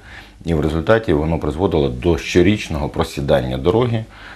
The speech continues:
Е, щорі-, щороку там робився ямковий ремонт, все одно через рік там знову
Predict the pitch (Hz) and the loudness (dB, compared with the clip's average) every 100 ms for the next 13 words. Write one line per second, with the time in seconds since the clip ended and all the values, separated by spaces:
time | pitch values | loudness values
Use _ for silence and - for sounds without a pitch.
0 | - - 64 - 101 85 80 - - 98 | -14 -6 -6 0 2 4 4 0 2 4
1 | 78 - - 69 69 71 65 - 67 67 | 4 2 -6 -4 -2 -2 -2 -2 -4 -4
2 | 64 64 73 104 127 120 - - 76 69 | -4 -2 0 0 -2 -4 -10 -4 -2 0
3 | 76 65 - 65 60 60 60 69 65 64 | 0 -2 -4 -4 -4 -6 -8 -8 -6 -4
4 | 62 60 | -4 -4